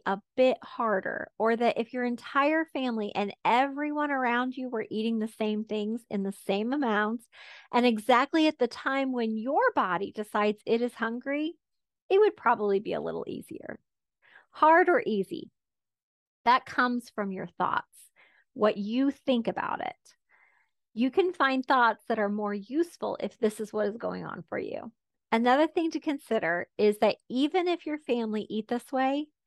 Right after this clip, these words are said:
if you ever want to be around other people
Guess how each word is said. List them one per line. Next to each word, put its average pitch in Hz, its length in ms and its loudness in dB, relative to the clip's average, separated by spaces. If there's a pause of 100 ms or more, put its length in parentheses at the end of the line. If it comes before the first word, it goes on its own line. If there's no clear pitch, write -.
(460)
if 233 180 2
you 240 240 -4
ever 277 300 2
want 277 200 2
to 277 40 -2
be 247 140 0
around 233 400 0 (400)
other 320 340 4
people - 640 -8